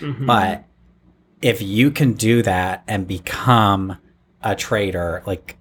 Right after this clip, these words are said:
Speaker 2: we've seen that in other franchises, that that can really pay off for you, uh, to get recruited late, uh, after establishing yourself as a,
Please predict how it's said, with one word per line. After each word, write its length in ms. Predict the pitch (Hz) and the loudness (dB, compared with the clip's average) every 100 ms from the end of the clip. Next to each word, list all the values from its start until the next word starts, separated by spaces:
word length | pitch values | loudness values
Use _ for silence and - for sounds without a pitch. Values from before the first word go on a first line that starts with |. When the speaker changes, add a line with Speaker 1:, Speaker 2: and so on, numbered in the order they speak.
| - | -6
Speaker 2:
we've 260 | 107 107 | -2 0
seen 340 | - - 123 123 | 2 4 6 6
that 200 | 120 113 | 6 4
in 80 | 113 | 2
other 160 | 107 | 0
franchises, 640 | 101 107 101 - 87 90 82 | 0 0 0 -2 -2 -2 -2
that 220 | 90 90 | -2 0
that 160 | 98 95 | 0 0
can 200 | 107 98 | 0 0
really 680 | 87 95 92 90 87 85 82 | 2 2 2 2 0 0 -4
pay 240 | - 98 87 | -2 2 4
off 240 | 82 - | 2 0
for 140 | - 82 | -4 -6
you, 340 | 73 71 85 | -4 -6 -6
uh, 180 | - 85 | -4 -2
to 120 | - | -2
get 140 | 92 78 | -2 -2
recruited 440 | 87 - 90 90 | -4 -8 -4 -4
late, 300 | 85 82 82 - - | -2 -4 -4 -10 -10
uh, 200 | 123 - - | -10 -6 0
after 460 | 110 92 - 98 | 2 2 2 0
establishing 640 | 90 - 87 80 82 98 85 | 2 2 0 0 -2 -2 -2
yourself 380 | 82 - 82 - | -2 -2 -2 -4
as 180 | 95 | -4
a, 140 | 87 | -4